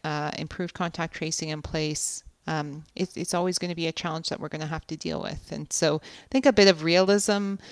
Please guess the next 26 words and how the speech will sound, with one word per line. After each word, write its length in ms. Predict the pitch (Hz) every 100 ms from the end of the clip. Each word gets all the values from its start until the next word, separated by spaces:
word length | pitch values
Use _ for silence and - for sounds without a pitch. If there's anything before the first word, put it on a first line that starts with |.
| - - _ -
um, 500 | 160 151 147 143 151 _
plus 280 | - 160 -
a 60 | 170
bit 120 | 156
of 120 | 143
hope 400 | - 175 170 - - -
for 80 |
the 60 | 147
vaccine 800 | 147 139 - 156 151 151 147 151 _
be 160 | 160 151
my 200 | 147 143
main 680 | 151 156 151 151 151 147 -
takeaways, 720 | - 156 - 147 143 147 143
and 160 | - 151
just 260 | 165 -
acknowledging 880 | - 156 165 156 160 165 165 156 156
how 180 | 170 160
difficult 400 | 175 208 190 185
it 60 |
has 300 | 175 180 175
been, 240 | - 165 156
but 100 | 151
how 160 | -
far 300 | 151 160 151
we've 220 | 147 147 -
come. 360 | - - 156